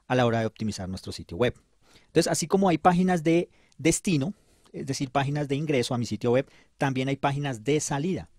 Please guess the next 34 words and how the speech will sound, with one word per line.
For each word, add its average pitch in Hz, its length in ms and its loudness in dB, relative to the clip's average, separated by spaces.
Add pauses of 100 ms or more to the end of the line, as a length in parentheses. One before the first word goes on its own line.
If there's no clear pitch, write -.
(920)
Independientemente 190 920 4
de 220 60 8
donde 135 260 4
haya 120 140 0
entrado 175 300 2
el 185 40 4
usuario, 202 420 2 (960)
vamos 135 280 2
a 170 40 4
ver 135 80 6
las 139 140 0
páginas 151 300 -2
donde 123 200 0
más 107 320 -4
sale 127 460 -2
el 104 140 -6
usuario, 92 420 -8 (320)
donde 113 240 -4
más, 110 380 -6 (100)
¿cómo 127 160 -6
le 127 100 -2
podemos 110 280 -6
llamar 104 200 -6
ahí? 104 160 -6
Quizá 98 360 -10
emigra 135 480 -6 (260)
o 107 280 0
sale 127 340 0
de 131 80 0
nuestro 120 260 -8
sitio 117 280 -4
web - 180 -2 (560)
para 156 220 2
ingresar, 113 500 -4